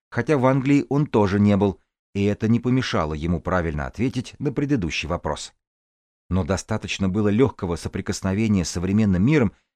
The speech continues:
и эта проблема была решена. На вопрос о белых медведях Абдул, сорока пятилетний и почти безграмотный,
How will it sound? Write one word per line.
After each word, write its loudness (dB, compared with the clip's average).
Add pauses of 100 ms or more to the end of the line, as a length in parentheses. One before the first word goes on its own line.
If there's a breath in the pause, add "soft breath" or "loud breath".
(120)
и -2
эта 0
проблема 2
была 2
решена. -2 (520)
На 4
вопрос -2
о -6
белых -2
медведях 0 (180)
Абдул, 2 (180)
сорока -4
пятилетний 0
и -4
почти -4
безграмотный, 0